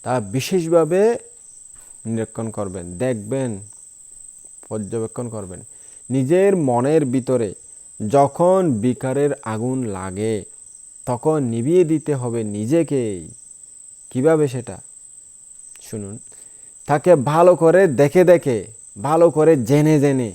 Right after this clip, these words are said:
বিকার কেন উৎপন্ন হচ্ছে, মূল যদি ধরা পড়ে,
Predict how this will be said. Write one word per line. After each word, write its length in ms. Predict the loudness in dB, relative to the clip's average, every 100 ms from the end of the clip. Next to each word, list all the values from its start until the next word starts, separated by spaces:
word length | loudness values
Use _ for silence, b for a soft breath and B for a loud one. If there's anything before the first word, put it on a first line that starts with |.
| -14 -20 -20 -20 -20 -10
বিকার 380 | -6 -2 -2 -4
কেন 240 | -4 -2
উৎপন্ন 400 | -2 -2 -4 -2 -2
হচ্ছে, 360 | -4 -8 -16 -16 B B B B
মূল 640 | -4 0 4 4 4 2 4
যদি 380 | 6 6 4
ধরা 340 | 2 0 -2 -4
পড়ে, 540 | -6 -6 -4 -4 -6